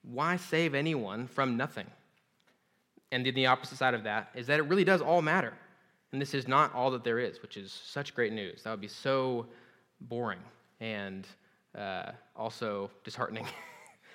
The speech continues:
But there is great news that one who's come back from the dead, conquered death, kind of the scariest thing for all of us, other than public speaking, is death. So someone's conquered that,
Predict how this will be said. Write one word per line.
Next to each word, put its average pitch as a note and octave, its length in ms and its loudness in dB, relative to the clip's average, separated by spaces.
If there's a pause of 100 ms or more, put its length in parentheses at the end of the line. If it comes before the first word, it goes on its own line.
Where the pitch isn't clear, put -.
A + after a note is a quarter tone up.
(300)
But C3 280 2 (260)
there E3 160 8
is E3+ 140 6
great D#3 240 10
news C#3 500 2 (540)
that G2+ 120 0
one C3 280 2
who's A#2+ 160 -2
come A#2 200 -4
back G#2+ 220 0
from G3 120 -2
the F3+ 60 0
dead, A2 280 -6 (1000)
conquered F3+ 600 0
death, A2 280 -8 (340)
kind D#3+ 120 -4
of C#3 60 -2
the B2+ 60 -4
scariest B2+ 500 -2
thing A2+ 300 -6 (460)
for G2+ 100 -4
all G#2+ 80 -2
of G#2 60 -8
us, - 100 -18
other B2+ 160 -2
than C3 120 -4
public C#3 220 -2
speaking, G#2 440 -12
is B2 100 -12
death. G#2 240 -6 (840)
So A2+ 440 2 (600)
someone's D3 240 0
conquered C3 480 0
that, G#2 240 0